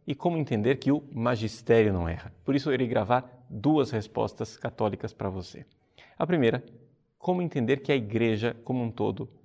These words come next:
não erra? Vejam, no nosso credo,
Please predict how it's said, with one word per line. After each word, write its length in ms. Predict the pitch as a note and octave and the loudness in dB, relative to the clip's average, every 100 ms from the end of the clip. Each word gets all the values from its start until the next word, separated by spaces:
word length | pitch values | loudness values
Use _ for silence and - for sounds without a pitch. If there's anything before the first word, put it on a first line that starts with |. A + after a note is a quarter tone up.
| _ - | _ -6
não 300 | A2 G#2 F2+ | -2 0 0
erra? 260 | F#2+ - - _ _ _ _ _ _ _ _ _ _ _ | -4 -10 -20 _ _ _ _ _ _ _ _ _ _ _
Vejam, 300 | F#3 F3 F3 - - _ _ _ - | 2 4 2 -6 -20 _ _ _ -2
no 100 | G3+ | 2
nosso 260 | A3 A3 | 2 0
credo, 420 | - A2+ G2 G#2 | -2 2 2 0